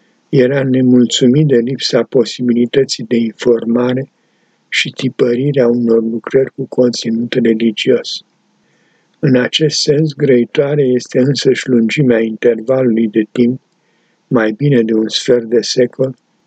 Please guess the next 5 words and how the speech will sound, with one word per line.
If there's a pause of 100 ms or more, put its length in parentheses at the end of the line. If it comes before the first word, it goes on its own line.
(560)
necesară
acceptării
apariției
în
comunism